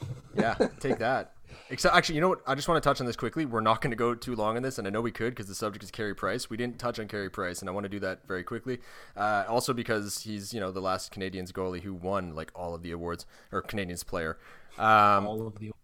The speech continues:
Speaker 1: <laughs> he killed it. He swept that year. Are you kidding me? Fucking everything. Um,
Speaker 2: Well, it,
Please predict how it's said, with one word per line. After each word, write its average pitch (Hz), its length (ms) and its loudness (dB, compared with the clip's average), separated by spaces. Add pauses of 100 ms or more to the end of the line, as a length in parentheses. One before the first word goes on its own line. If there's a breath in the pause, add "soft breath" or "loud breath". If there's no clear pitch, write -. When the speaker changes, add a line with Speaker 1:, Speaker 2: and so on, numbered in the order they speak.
(120)
Speaker 1:
<laughs> - 20 -20
he 147 580 2
killed 254 240 2
it. - 20 -2
He 107 60 -2
swept - 320 4
that 107 140 6
year. 90 140 -2
Are 90 40 -2
you 101 80 -4
kidding 202 160 2
me? 175 120 -2
Fucking 139 300 -4
everything. 104 420 0 (300 soft breath)
Um, 117 440 10
Speaker 2:
Well, 185 240 12
it, 196 200 2